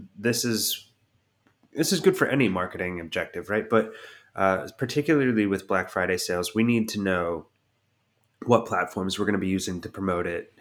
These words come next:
Hint, it's all of them. Two, we need creative,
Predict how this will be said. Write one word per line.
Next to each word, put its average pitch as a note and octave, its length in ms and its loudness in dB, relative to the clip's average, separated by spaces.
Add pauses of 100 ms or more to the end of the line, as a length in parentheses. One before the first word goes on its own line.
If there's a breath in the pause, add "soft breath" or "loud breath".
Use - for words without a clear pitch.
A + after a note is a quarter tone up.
Hint, G2+ 300 0 (100)
it's - 160 -4
all F2+ 220 -4
of - 100 -16
them. F2 200 -10 (640 loud breath)
Two, B2+ 300 6
we A#2 100 6
need A2+ 460 4
creative, G2 680 2